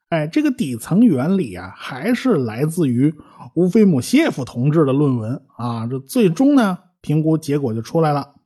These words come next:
最后是洛克希德团队赢了。为什么呢？他们在屁股方向的反射比诺斯罗伊普低了很多，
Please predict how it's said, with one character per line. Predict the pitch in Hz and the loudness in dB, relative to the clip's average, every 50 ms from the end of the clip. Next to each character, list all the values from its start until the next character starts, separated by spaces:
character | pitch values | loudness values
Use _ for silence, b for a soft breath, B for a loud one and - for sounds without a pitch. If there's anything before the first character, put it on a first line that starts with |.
| _ _ _ | _ _ _
最 | - - 180 | -2 0 0
后 | 156 131 143 | 0 0 -2
是 | 123 - - | -6 -4 -4
洛 | 139 151 190 208 180 | 0 2 4 4 4
克 | - - 156 139 | 2 0 -2 -2
希 | 123 - - 220 220 | -4 -4 -4 -2 -2
德 | 208 - 143 143 170 | -2 -2 -2 -2 -2
团 | 196 - - - 113 120 | -2 -4 -6 -6 -4 -2
队 | 139 160 147 113 98 _ _ | 0 0 0 -2 -2 _ _
赢 | - 127 123 117 120 | -8 -6 -4 -2 0
了。 | 156 190 190 - _ _ _ _ _ _ _ _ _ - | 0 0 -2 -4 _ _ _ _ _ _ _ _ _ -2
为 | - 214 226 190 | 0 2 2 2
什 | 135 139 123 | 0 0 0
么 | 123 131 | 0 0
呢？ | 131 123 123 _ _ _ _ _ _ - | 0 -2 -4 _ _ _ _ _ _ -8
他 | - - 190 | -2 0 0
们 | 190 185 | 2 2
在 | 208 190 | 2 0
屁 | 180 - - - - 480 403 349 | -2 -2 -8 -8 -2 2 2 2
股 | 170 156 127 | 2 2 -2
方 | 120 - 151 147 156 | -2 -2 0 0 0
向 | - 185 147 131 | 2 2 2 0
的 | 127 131 | 0 -2
反 | - - 139 - 107 | -4 -8 -10 -8 -8
射 | 117 - 190 170 120 101 - _ | -4 0 0 0 0 -2 -8 _
比 | - 131 127 | -6 -4 -2
诺 | 123 143 165 175 | 0 0 0 0
斯 | 147 - | 0 2
罗 | 160 160 165 175 | 2 4 4 4
伊 | 180 | 2
普 | 175 - 120 107 | 0 -2 -6 -8
低 | - - 180 175 | -2 0 2 2
了 | 160 | 2
很 | 135 113 123 113 | 0 0 -2 -2
多， | 110 139 139 143 143 - _ _ | 0 2 2 0 0 -2 _ _